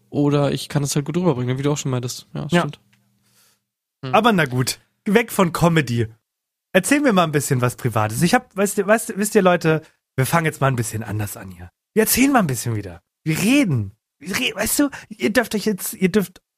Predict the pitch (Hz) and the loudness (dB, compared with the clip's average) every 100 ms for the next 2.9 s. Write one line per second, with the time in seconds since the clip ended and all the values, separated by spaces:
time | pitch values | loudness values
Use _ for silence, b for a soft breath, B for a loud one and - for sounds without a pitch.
0 | _ _ - 220 262 - 202 - 185 190 | _ _ -2 2 2 0 -2 -2 0 2
1 | 170 156 135 131 147 175 147 139 139 127 | 2 0 2 4 2 0 -2 -2 0 0
2 | 123 104 104 B B 104 98 240 | -2 -4 -10 B B -6 -2 -4